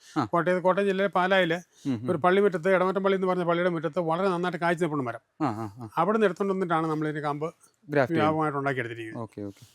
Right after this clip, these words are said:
Speaker 2: അതിന്റെ മരം ഒരെണ്ണം കായ്ച്ചു കൊടുത്തിട്ടുണ്ട്, ഞാനത് കാണിച്ചു. ഇത് ഞാനാ പറഞ്ഞ പൊള്ളോക്കിന്റെ ഇനത്തിൽപ്പെട്ട ഒരു മരമാണ്.
Speaker 1: ആ, ആ.
Speaker 2: ഈ മരത്തിന്റെ ഒരു പ്രത്യേകത എന്ന് വെച്ചാൽ ഇതിന്റെ കായ ഇതുണ്ടോ, ഒരു ഏകദേശം ഒരു ബൾബിന്റെ ഷേപ്പ് വരും.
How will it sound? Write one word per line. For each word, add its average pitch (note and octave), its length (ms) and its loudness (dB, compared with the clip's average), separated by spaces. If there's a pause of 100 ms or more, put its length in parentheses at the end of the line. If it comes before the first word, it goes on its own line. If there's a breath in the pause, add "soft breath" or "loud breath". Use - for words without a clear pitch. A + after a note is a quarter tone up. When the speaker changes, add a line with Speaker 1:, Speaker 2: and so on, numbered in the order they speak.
(840)
Speaker 2:
അതിന്റെ G3 200 2
മരം G3 360 2
ഒരെണ്ണം F#3 240 0
കായ്ച്ചു F#3 260 2
കൊടുത്തിട്ടുണ്ട്, D#3+ 400 -2 (140)
ഞാനത് E3 240 -2
കാണിച്ചു. - 560 -8 (160)
ഇത് F#3+ 460 4 (160)
ഞാനാ G3 280 2
പറഞ്ഞ G3+ 340 4 (200)
പൊള്ളോക്കിന്റെ G3 520 4
ഇനത്തിൽപ്പെട്ട F3 560 -2
ഒരു D#3 100 2
മരമാണ്. C3+ 280 0 (400)
Speaker 1:
ആ, C#3+ 40 0
ആ. A2+ 200 -6 (440 loud breath)
Speaker 2:
ഈ G3 80 6
മരത്തിന്റെ G3 340 0
ഒരു A3 100 0
പ്രത്യേകത G#3+ 340 0
എന്ന് G3 140 4
വെച്ചാൽ F#3 160 0
ഇതിന്റെ G3 300 0
കായ F3+ 320 2
ഇതുണ്ടോ, D#3 440 -6 (240)
ഒരു F#3 120 0
ഏകദേശം G#3 400 4
ഒരു G3 80 2
ബൾബിന്റെ F3+ 400 2
ഷേപ്പ് D3+ 240 0
വരും. A#2 140 -4